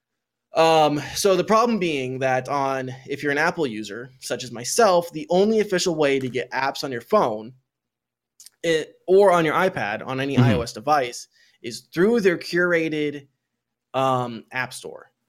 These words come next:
Speaker 2: Mm-hmm.
Speaker 1: which they con-, uh, which they obviously control. They have an, uh,
Speaker 2: Right.
Speaker 1: financial incentive, um, to keep you on that. Um, and they also charge a thirty percent, um, they also take thirty percent of the,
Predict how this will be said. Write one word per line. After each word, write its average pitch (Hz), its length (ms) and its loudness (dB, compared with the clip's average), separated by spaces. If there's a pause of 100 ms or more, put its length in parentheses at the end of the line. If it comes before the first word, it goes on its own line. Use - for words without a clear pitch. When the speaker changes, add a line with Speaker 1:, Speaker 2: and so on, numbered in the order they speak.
Speaker 2:
Mm-hmm. 147 100 6 (120)
Speaker 1:
which - 440 -4 (440)
they 139 880 -2 (520)
con-, 135 320 -12
uh, 135 200 2
which 131 300 -8
they 202 180 4
obviously 175 360 2
control. 120 380 -4
They 123 80 0
have 143 200 0
an, 131 100 -6 (180)
uh, 120 180 2
Speaker 2:
Right. 87 200 0
Speaker 1:
financial 170 420 0
incentive, 147 760 -2 (460)
um, 127 400 -4 (100)
to 139 160 -4
keep 214 360 -8
you 175 160 2
on 95 200 -4
that. 80 380 -10 (520)
Um, 147 320 2
and 151 120 0
they 160 80 2
also 196 280 2
charge 151 320 2
a 147 40 -4
thirty 151 240 0
percent, 131 720 -6 (500)
um, 113 520 -6 (260)
they 156 60 6
also 175 180 4
take 208 180 4
thirty 214 160 2
percent 175 400 0
of 143 220 -2
the, 131 320 -6